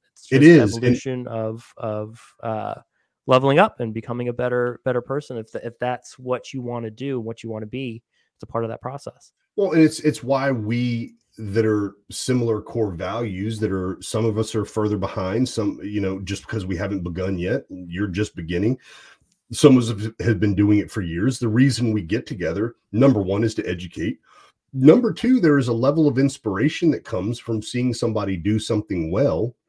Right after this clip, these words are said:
Speaker 2: and then being able to tell you, "Well, I just started and I just never quit." And the road's been bumpy sometimes, but we've also had some massive success along the way, and you capitalize on those. Um, but there is an energy that you get to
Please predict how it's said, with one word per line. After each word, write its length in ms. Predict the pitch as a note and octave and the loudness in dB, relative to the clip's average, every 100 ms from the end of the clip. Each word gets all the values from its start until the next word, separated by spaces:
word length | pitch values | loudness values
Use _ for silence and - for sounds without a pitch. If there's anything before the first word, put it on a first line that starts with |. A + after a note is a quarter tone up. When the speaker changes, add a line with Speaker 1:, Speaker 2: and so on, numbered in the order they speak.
| _ _ _ _ _ _ - | _ _ _ _ _ _ 4
Speaker 2:
and 160 | C3 C3+ | 8 10
then 180 | D#3+ D3+ | 10 10
being 240 | D#3 C#3+ | 8 6
able 180 | C#3+ B2+ | 2 0
to 100 | G#2 | -4
tell 240 | - D#3+ | -4 -2
you, 240 | E3 A2+ G#2 | -2 -2 -2
"Well, 140 | A2 | -4
I 100 | B2+ | -4
just 300 | A#2+ D3 - | 0 0 -2
started 540 | - F#2 B2+ F2 G2 A#2 _ _ _ _ _ _ _ - | -6 -2 -2 -2 -6 -10 _ _ _ _ _ _ _ -4
and 80 | G#2+ | -2
I 80 | G#2 | 0
just 260 | A#2 A#2+ | 0 0
never 220 | A2+ A#2 F2 | 0 0 -2
quit." 440 | - A#2 G#2+ G#2+ _ _ _ _ _ _ _ _ _ _ - | -4 -2 -2 -4 _ _ _ _ _ _ _ _ _ _ -6
And 340 | G#2+ A2 G#2+ - A#2 | -2 0 -2 -6 -2
the 100 | A2+ | 0
road's 360 | G#2+ G#2+ A#2+ | 2 2 0
been 220 | G#2+ C3 A2+ | 2 2 2
bumpy 340 | G2 F#2+ G#2 | -2 -4 -6
sometimes, 840 | - G2 F#2+ G2 D#2+ G#2+ E3 - _ _ _ A2 | -4 -6 -6 -8 -6 -4 -6 -8 _ _ _ -4
but 80 | |
we've 160 | G#2 F#2+ | -2 -2
also 320 | G#2+ - A2+ | -2 -2 -2
had 240 | G2 G#2+ - | 0 -2 -2
some 260 | E2+ E2 | -6 -4
massive 420 | F2 F#2+ - G2 | -4 -4 -6 -8
success 520 | - E2+ - G2 F#2 - | -10 -10 -8 -8 -6 -6
along 320 | E2+ F2 E2+ | -6 -4 -4
the 80 | D2 | -4
way, 240 | D2 A2+ | -4 -2
and 80 | C3+ | -2
you 80 | G2 | -4
capitalize 680 | G#2 F2+ D#2+ D#2+ D#2+ D#2+ | -6 -6 -6 -4 -4 -4
on 200 | E2 D#2 | -6 -6
those. 340 | C2+ C#2 A#2+ - _ _ _ _ _ | -8 -6 -6 -6 _ _ _ _ _
Um, 240 | A2 G#2+ A2 | 0 0 0
but 180 | A2 A2+ | -2 0
there 180 | B2+ A#2+ | 2 2
is 100 | G#2+ | 2
an 140 | G#2+ G#2+ | 0 2
energy 460 | C3 C#3 A2+ G#2 | 4 4 2 -2
that 160 | F#2 F2 | -4 -4
you 200 | G2 A2 | -2 0
get 240 | G2+ G2+ | 0 -2
to 180 | - E2 | -4 -8